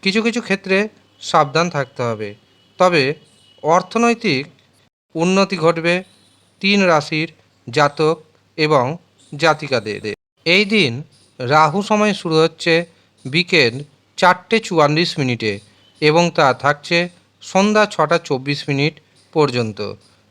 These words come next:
রাহু সময় যেহেতু দিনের সবচেয়ে অশুভ সময়, কাজেই এই অশুভ সময়ে কোনো শুভ কাজ করবেন না, কোনো শুভ যাত্রা করবেন না, কাউকে অর্থ ধার দিবেন না, ব্যবসাতে, শেয়ার বাজারে অর্থ নিবেশ করবেন না,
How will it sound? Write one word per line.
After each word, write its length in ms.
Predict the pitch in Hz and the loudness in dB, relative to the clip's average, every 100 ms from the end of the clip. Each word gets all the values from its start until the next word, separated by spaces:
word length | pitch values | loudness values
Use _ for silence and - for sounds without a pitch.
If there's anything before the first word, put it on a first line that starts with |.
| - | -2
রাহু 320 | 131 151 170 | 2 2 2
সময় 300 | 202 220 214 | -2 0 0
যেহেতু 320 | 170 165 170 185 | 0 0 0 -2
দিনের 280 | 156 147 131 | -2 0 0
সবচেয়ে 400 | 135 123 - 120 | -2 -4 -2 0
অশুভ 260 | 123 123 165 | 0 0 -4
সময়, 360 | 175 180 175 180 185 _ _ _ | 0 2 2 0 -4 _ _ _
কাজেই 380 | - 170 151 131 151 - _ - | 0 2 2 -2 -4 -14 _ -2
এই 180 | 160 196 139 | 2 2 2
অশুভ 280 | 143 - 175 | 0 0 -4
সময়ে 340 | 175 175 170 185 - _ _ _ | 0 0 2 0 -6 _ _ _
কোনো 200 | 180 190 | 0 2
শুভ 220 | 165 135 135 | 0 -2 -2
কাজ 180 | 151 165 - | 2 0 0
করবেন 340 | 170 160 165 | -2 0 0
না, 140 | 165 165 175 _ _ _ | 0 -2 -6 _ _ _
কোনো 180 | - 190 175 | 0 0 0
শুভ 200 | - 151 | -2 0
যাত্রা 360 | 151 147 - 160 | 2 2 2 -2
করবেন 360 | 139 117 110 107 | -2 -4 -4 -6
না, 160 | 104 95 - _ _ _ | -8 -10 -14 _ _ _
কাউকে 300 | 175 180 180 202 | 2 2 4 4
অর্থ 220 | 143 135 165 | 4 2 0
ধার 220 | 147 151 143 | 2 2 0
দিবেন 260 | 113 113 | -2 -4
না, 120 | 107 101 - _ _ _ | -4 -10 -12 _ _ _
ব্যবসাতে, 600 | 123 143 147 151 160 160 170 - _ _ | 2 4 4 0 -2 0 -2 -4 _ _
শেয়ার 320 | - 180 180 | -2 2 2
বাজারে 540 | 170 143 127 123 120 104 - _ _ _ | 4 2 2 0 -4 -4 -8 _ _ _
অর্থ 280 | 151 170 - 202 | 0 0 0 -2
নিবেশ 320 | 170 139 147 | 0 0 -2
করবেন 360 | - 123 113 107 | -2 -4 -2 -4
না, 160 | 104 | -6